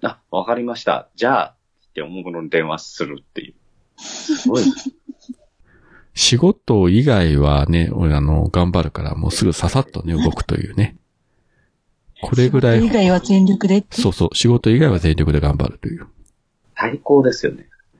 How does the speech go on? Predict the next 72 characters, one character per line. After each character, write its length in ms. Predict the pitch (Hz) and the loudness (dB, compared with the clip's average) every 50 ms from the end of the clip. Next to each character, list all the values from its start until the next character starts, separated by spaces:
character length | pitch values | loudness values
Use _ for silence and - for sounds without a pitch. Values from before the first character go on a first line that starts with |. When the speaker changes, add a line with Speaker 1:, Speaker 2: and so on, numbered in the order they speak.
| _ _ _ _ _ _ _ _ _ - | _ _ _ _ _ _ _ _ _ -10
Speaker 2:
仕 200 | - - - 123 | -4 -2 0 2
事 160 | 196 269 254 | 2 2 2
だ 120 | - 104 | 0 -2
っ 40 | - | -2
た 120 | - 85 | 0 -2
ら 60 | 80 87 | 0 2
ね、 160 | 85 80 - | 0 0 0
こ 160 | - - 104 | 0 0 0
ん 40 | 110 | 0
な 80 | 104 | 0
に 140 | 90 87 82 | 0 0 0
ね、 160 | 80 80 80 | 0 0 0
さ 140 | - - 110 | 0 0 -2
っ 40 | 101 | -2
さ 100 | - 82 | -2 -4
か 100 | - 82 | -6 -8
ス 100 | - - | -8 -2
ケ 120 | - 117 | -2 0
ジ 120 | 98 - 95 | 2 2 2
ュ 20 | |
ー 20 | 87 | 0
ル 40 | 71 | 0
は 40 | 69 | -2
決 160 | - - 95 | -2 -2 0
め 120 | 92 90 90 | 2 2 2
な 80 | 85 | 2
い 40 | 82 | 0
で 40 | 85 | -2
す 100 | - - | -2 -2
よ。 60 | 82 | -2
め 140 | 82 80 80 | 0 0 0
ん 40 | 76 | 0
ど 80 | 90 78 | 0 -4
く 80 | - | -4
さ 140 | - - 76 | -2 -2 -2
い 60 | - | -2
か 120 | - - 95 | -4 -6 -8
ら。 60 | - - - - - _ - - _ _ _ _ _ _ _ _ _ _ _ _ _ | -10 -10 -12 -18 -20 _ -20 -20 _ _ _ _ _ _ _ _ _ _ _ _ _
Speaker 1:
<laughs> 840 | 311 320 - 262 - - - - _ _ _ _ - - - _ - | -12 -6 -6 -6 -8 -8 -14 -20 _ _ _ _ -20 -20 -20 _ -10
な 100 | - 85 | -8 -8
る 80 | - - | -4 -4
べ 100 | 104 - | -6 -6
く 60 | - | -6
先 280 | - 104 - - 90 | -8 -10 -8 -8 -8
延 80 | 87 85 | -8 -6
ば 100 | - 87 | -8 -8
し 140 | - - 92 | -6 -6 -6
に 100 | 85 82 | -6 -6
し 100 | - - | -4 -2
て 60 | - | -2
ね。 40 | - | 0
Speaker 2:
そ 80 | 131 | 0
う 20 | 123 | -2
そ 40 | - | -2
う 20 | |
そ 40 | 95 | -4
う、 40 | 95 | -4
先 240 | - - 87 - 85 | -2 -4 -4 -2 -2
の、 60 | 110 | 0
嫌 160 | 107 107 98 | 0 0 0
な 100 | 85 80 | 0 0
こ 120 | - 87 82 | -2 -2 0
と 120 | - 143 | 0 0
は 60 | 127 | 0
先 240 | - 87 - - 76 | 0 -2 -2 0 -2
延 60 | 76 | -2
ば 120 | - 67 - | 0 -2 -2
し 140 | - - | -2 -4
み 60 | 104 - | -4 -6
た 100 | - - | -8 -12
い 40 | |
な。 60 | - | -14